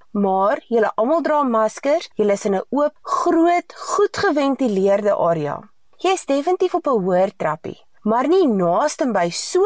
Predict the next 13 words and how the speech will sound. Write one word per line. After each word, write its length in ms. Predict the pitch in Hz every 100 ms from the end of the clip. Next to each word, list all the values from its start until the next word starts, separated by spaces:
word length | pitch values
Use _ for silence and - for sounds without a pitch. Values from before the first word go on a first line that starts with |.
| 427 285
hoog 280 | 233 214
trap 280 | - 175 160 -
soos 220 | - 247
wat 160 | 254 240
jy 100 | 233
sal 180 | 220 190
wees 280 | 190 196 -
as 180 | 208 -
jy 260 | 190 180 185
by 180 | 185 180
'n 80 |
byeenkoms 680 | 180 175 254 294 285 302 247
is 180 | 196